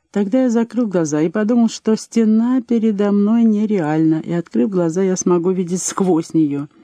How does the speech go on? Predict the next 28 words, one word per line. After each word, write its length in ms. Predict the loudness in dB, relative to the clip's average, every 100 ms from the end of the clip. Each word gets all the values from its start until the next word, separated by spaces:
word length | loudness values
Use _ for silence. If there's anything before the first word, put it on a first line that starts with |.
| -10 -2
Не 120 | -2
получилось. 600 | 0 -4 -2 -2 -2 -4 -12 -20 -20 -20 -2
Или 440 | 0 2 2 0 -4 _ _ _ _ _ _ _ _
как 200 | -6 -2
раз 220 | -2 -2 -2
получилось? 1040 | -2 -2 -4 -2 2 2 2 -4 -10 -20 _ _ _ _
Конечно, 520 | -6 0 0 0 -2
я 220 | -2 0
удерживал 720 | 0 0 0 0 0 0 0 0
в 100 | 2
уме 240 | 2 2
мысль, 340 | 2 0 -2 -8
что 240 | -4 -4
стены 560 | -4 -4 0 2 4 2
не 160 | 0
существует, 840 | -2 -12 -14 -16 -12 0 0 0 -2
однако 400 | 0 0 2 0
я 100 | 0
сидел 380 | 0 0 2 2
на 160 | 0
стуле, 400 | -2 -2 0 0
рассчитывал, 640 | 0 0 0 -2 0 0 -2
что 280 | -2 -2 -2 -8 -20 _
пол 260 | 0 2 2
не 180 | 2
даст 400 | 0 0 -2 -2
мне 220 | 0 0 -2
провалиться, 680 | -4 -4 -2 -2 -4 -12